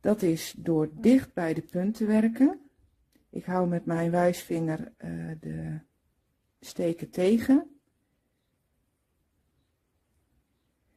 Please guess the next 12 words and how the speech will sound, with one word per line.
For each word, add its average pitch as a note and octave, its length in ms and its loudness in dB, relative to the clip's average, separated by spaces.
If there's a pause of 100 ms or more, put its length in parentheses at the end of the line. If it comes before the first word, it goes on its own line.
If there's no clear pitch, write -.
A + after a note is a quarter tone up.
(140)
En - 160 -4
terwijl F#3+ 280 4
ik F3 140 2
insteek, A3+ 720 2
hou G3+ 320 0
ik F3 80 -16
de E3+ 120 -2
breidraad G3+ 760 2
strak. - 680 -8 (4000)
Bij F3 200 0
het E3+ 200 -2
afhalen E3 920 0